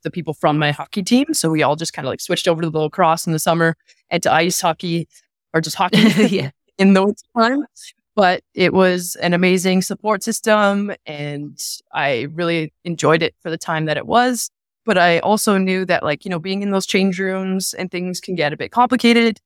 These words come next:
Speaker 1: And I wasn't out as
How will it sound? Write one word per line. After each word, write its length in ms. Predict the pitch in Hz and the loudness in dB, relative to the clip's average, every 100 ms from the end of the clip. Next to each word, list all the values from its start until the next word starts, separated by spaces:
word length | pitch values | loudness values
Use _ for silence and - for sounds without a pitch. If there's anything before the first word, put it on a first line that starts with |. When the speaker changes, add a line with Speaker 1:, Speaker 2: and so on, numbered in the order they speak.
| _ _ _ - | _ _ _ -8
Speaker 1:
And 420 | 151 147 147 143 - - - - | -4 -2 -2 -4 -8 -10 -10 0
I 560 | 151 156 156 156 151 - _ - | 2 4 2 0 -2 -6 _ -6
wasn't 320 | 190 190 190 - | -2 -2 -2 -2
out 280 | 120 175 - - | 0 -2 -6 -4
as 460 | 139 143 143 - | -2 -2 -4 -12